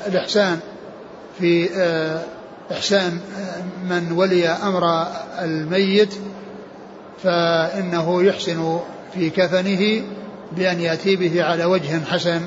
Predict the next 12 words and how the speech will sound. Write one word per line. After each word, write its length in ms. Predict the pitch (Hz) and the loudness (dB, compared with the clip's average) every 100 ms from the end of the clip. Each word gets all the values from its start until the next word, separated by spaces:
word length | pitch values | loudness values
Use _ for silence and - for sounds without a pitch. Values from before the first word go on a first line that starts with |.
| - - - - - | -8 -16 -16 -16 -4
وعلى 260 | 160 175 165 | 0 2 2
وجه 300 | 180 139 165 | 0 0 -2
مرضي، 560 | 165 185 190 208 220 - - - - 214 | 0 2 4 4 2 -6 -12 -14 -8 0
وأن 200 | 196 185 | 2 2
يكون 380 | 175 196 196 175 175 175 - | 2 4 4 4 2 0 0
يأتي 400 | 180 170 190 170 | 0 2 2 2
به 240 | 170 165 | 2 0
طبقا 480 | 170 202 170 175 170 175 - - - - | 2 2 2 0 0 -6 -14 -16 -16 -6
لما 240 | 175 175 | -2 0
جاء 220 | 165 175 160 | 2 2 2
في 80 | |
السنة 500 | 151 - 185 170 165 | -2 0 0 2 0